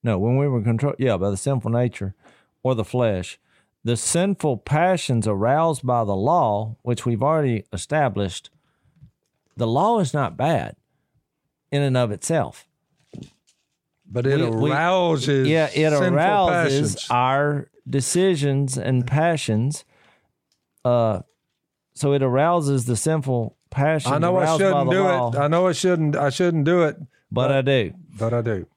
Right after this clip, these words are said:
Speaker 1: Yeah, we're at work in our bodies so that we bore fruit for death, which is a, a strange way to look at it,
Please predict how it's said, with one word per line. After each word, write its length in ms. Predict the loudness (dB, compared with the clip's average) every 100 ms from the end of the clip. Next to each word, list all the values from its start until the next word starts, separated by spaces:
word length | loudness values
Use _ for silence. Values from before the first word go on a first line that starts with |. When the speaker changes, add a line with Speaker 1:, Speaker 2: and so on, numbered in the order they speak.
| -4
Speaker 1:
Yeah, 220 | 0 0 -4 -4
we're 220 | 0 2
at 160 | 2 2
work 320 | 0 0 0
in 80 | 0
our 140 | 0
bodies 600 | 0 2 2 2 -2 -4 -10
so 220 | -4 0
that 200 | 0 0
we 280 | 0 0 0
bore 360 | 0 0 0 -2
fruit 480 | -2 0 0 -2 -6
for 180 | -6 -4
death, 460 | 0 0 0 -4 -6
which 240 | -6 -4
is 160 | -2 -2
a, 180 | -4 -6 _ _ -16
a 80 | -14
strange 500 | -8 -4 0 0 0
way 540 | 0 0 0 -2 -6 _ _ _ _ _ _ _ _ _
to 100 | -4
look 320 | -2 -2 -2
at 200 | -2 0 -2
it, 180 | -4